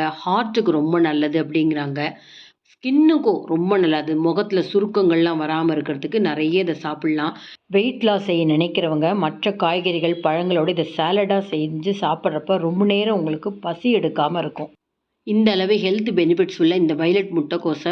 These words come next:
மிக்ஸ்டு வெஜிடபிள்ஸ் பொரியலா எப்படி செய்யலாங்கிறத பார்க்க போறோம். இந்த வீடியோ பார்க்கறதுக்கு முன்னாடி இது வரைக்கும் என்னோட சேனலுக்கு சப்ஸ்கிரைப் பண்ணாத வியூவர்ஸ்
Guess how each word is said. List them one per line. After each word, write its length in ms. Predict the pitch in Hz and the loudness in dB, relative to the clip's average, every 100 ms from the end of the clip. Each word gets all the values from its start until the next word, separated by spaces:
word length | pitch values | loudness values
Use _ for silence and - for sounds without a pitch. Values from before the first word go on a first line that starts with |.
| 196 | 0
மிக்ஸ்டு 400 | 185 214 - 254 | 0 0 -2 0
வெஜிடபிள்ஸ் 540 | 190 - - 180 170 - | 2 0 0 2 0 0
பொரியலா 340 | 160 160 165 | 0 2 2
எப்படி 240 | 175 - 165 | 0 -2 -4
செய்யலாங்கிறத 540 | 170 151 160 175 175 | 0 0 0 -2 -2
பார்க்க 280 | 160 156 170 | -4 -4 -4
போறோம். 280 | 175 160 254 277 - - - | -2 -2 -2 -4 -14 -20 -16
இந்த 180 | 220 262 | -6 0
வீடியோ 340 | 185 165 170 | 4 4 4
பார்க்கறதுக்கு 520 | 170 156 147 165 170 160 | 2 -2 -4 -6 -2 2
முன்னாடி 380 | 156 165 165 151 | 4 4 0 0
இது 180 | 156 | 2
வரைக்கும் 400 | 170 170 170 240 | 2 2 -2 0
என்னோட 240 | 196 147 147 | 2 2 0
சேனலுக்கு 460 | 147 156 165 165 160 | -2 0 0 0 -4
சப்ஸ்கிரைப் 440 | 156 - - 185 | -10 -10 -8 -6
பண்ணாத 360 | 175 170 175 175 | 0 0 0 -2
வியூவர்ஸ் 360 | 156 147 151 | 0 0 -2